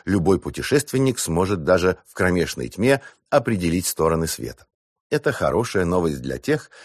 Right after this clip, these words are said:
кто пересекает пустыню, слушайте навык номер двадцать один, или спасается от бедствия, когда приходится передвигаться и после захода солнца. Видимое положение звезд в ночном небе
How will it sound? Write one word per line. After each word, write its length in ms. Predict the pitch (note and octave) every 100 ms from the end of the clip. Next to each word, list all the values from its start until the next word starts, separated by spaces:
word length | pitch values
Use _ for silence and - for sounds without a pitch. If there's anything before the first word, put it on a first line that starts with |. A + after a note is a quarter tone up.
| - _
кто 200 | - F#3
пересекает 680 | B2+ G#2 G2 A2+ A#2+ A2+
пустыню, 680 | A2+ G#2 - D2+ C2+ A#1 A#1
слушайте 440 | - D#2 C#2+ - C#2+
навык 320 | D#2 D2+ D2
номер 260 | E2+ E2+ E2+
двадцать 320 | G#2 C3 E3+
один, 320 | E3+ F#2+ B1 - - -
или 380 | C3+ D#3+ F3+ F3
спасается 680 | - - D#2+ G#2+ A#2+ A#2+ C3+
от 80 | C#3
бедствия, 480 | C#3+ A2+ - - D2
когда 280 | E2 D#2+ E2
приходится 520 | D2 - D3 C3+ C3
передвигаться 760 | G2+ D#2+ C#2+ C#2+ A2+ - B2+ - _
и 100 | C#3+
после 460 | - F2+ A#2 B2+
захода 400 | F#2 D#2+ D#2+ F2+
солнца. 420 | G2 C#2+ A#1+ - - _ _ _ _ -
Видимое 480 | C#2 B2+ E2+ D#2+
положение 520 | - D#2 E2 F2+ D#2 D2
звезд 380 | D2 - -
в 20 | D#2+
ночном 420 | D2+ - D#2 D2+
небе 360 | C3 A#2+ B1+